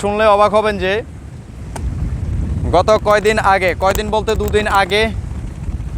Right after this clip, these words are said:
আমার বাড়ি চুরি হয়েছে। বাড়ি চুরি হয়ে দুই লক্ষ বিশ হাজার টাকার স্বর্ণ নিয়ে গেছে, একটা গলার নেকলেস, জানালা কাইটা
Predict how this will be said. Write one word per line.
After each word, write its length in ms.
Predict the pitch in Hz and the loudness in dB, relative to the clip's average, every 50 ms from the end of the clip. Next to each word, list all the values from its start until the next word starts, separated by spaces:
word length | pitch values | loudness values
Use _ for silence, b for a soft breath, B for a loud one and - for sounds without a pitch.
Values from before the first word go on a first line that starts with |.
| - - - - - - 143 | -8 -6 -6 -6 -2 -2 2
আমার 180 | 165 196 202 196 196 | 2 4 4 6 4
বাড়ি 160 | 190 190 202 190 - | 4 4 2 0 -2
চুরি 180 | 196 185 190 180 190 | -2 0 0 2 2
হয়েছে। 340 | 185 190 190 - - 220 233 240 277 - - - - - - - - - - - - - - - - - - - - | 4 2 2 4 4 4 4 4 2 -4 -10 -12 -10 -12 -12 -12 -12 -14 -14 -12 -12 -12 -10 -10 -12 -12 -6 0 2
বাড়ি 200 | 156 185 196 202 185 - | 4 4 4 0 -2 -2
চুরি 220 | 208 202 202 208 208 208 | -2 0 2 2 4 6
হয়ে 220 | 220 233 220 208 208 226 240 247 - - - - - - - - - - - - - - - - - - - - - - - - - - - - - - - - 139 | 6 6 6 6 4 2 2 0 -4 -14 -18 -20 -18 -16 -14 -14 -14 -14 -12 -12 -12 -10 -12 -12 -12 -14 -14 -14 -14 -14 -6 -4 -4 -4 -4 -6 -6 -6 -4 0 0
দুই 100 | 180 196 208 | 2 4 4
লক্ষ 140 | 196 - - 233 202 | 2 4 2 2 2
বিশ 100 | 208 - 214 220 | 2 0 0 2
হাজার 180 | 208 220 214 - 226 | 2 2 2 2 0
টাকার 320 | 220 185 226 226 226 233 226 - - - - - - - - | 2 4 6 6 6 4 2 0 -6 -14 -16 -16 -16 -12 -4
স্বর্ণ 260 | 170 175 190 202 208 220 220 | -2 0 0 0 -2 -2 0
নিয়ে 160 | 226 220 220 214 208 | 0 0 0 0 0
গেছে, 180 | 208 208 220 226 220 | -2 0 2 2 2
একটা 140 | 196 185 208 202 190 | 4 2 2 2 4
গলার 220 | 202 202 202 196 190 190 | 4 4 4 2 2 0
নেকলেস, 360 | 190 - 226 226 240 233 220 - - - - - - - - - - - - - | 0 0 0 2 2 2 0 -2 -8 -12 -12 -12 -12 -12 -10 -8 -8 -6 -4 -2
জানালা 280 | 143 165 180 196 214 214 214 | 0 2 4 4 4 4 4
কাইটা 220 | 214 214 202 220 | 4 4 4 4